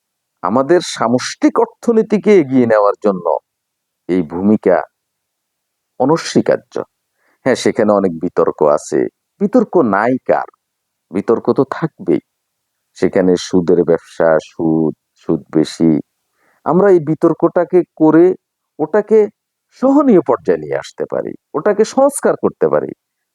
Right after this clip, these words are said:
কিন্তু সেটাকে তো আমরা বিলুপ্ত করতে পারি না। সেটা যদি বিলুপ্ত হয়ে যায়, তাহলে তো এই সমাজে জ্ঞানী মানুষ জন্ম নিবে না। কারণ ডক্টর মোহাম্মদ শহীদুল্লাহ তিনি বলছেন,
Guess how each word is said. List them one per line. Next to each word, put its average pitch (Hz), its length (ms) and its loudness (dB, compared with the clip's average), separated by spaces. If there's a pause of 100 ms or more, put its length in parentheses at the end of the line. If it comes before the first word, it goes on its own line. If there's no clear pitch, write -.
কিন্তু 101 200 -8
সেটাকে 113 400 -2
তো 123 120 0
আমরা 117 200 0
বিলুপ্ত 90 440 -2
করতে 117 340 -2
পারি 76 260 0
না। 69 80 -8 (680)
সেটা 196 160 4
যদি 226 200 2
বিলুপ্ত 143 500 2
হয়ে 226 240 2
যায়, 101 200 -2 (440)
তাহলে 190 180 2
তো 226 100 2
এই 185 80 4
সমাজে 151 480 0
জ্ঞানী 110 360 2
মানুষ 135 320 2
জন্ম 104 260 -2
নিবে 73 240 -4
না। - 120 -4 (3000)
কারণ 104 300 0 (540)
ডক্টর 127 240 0
মোহাম্মদ 156 300 2
শহীদুল্লাহ 110 600 2 (560)
তিনি 123 180 0
বলছেন, 87 460 -2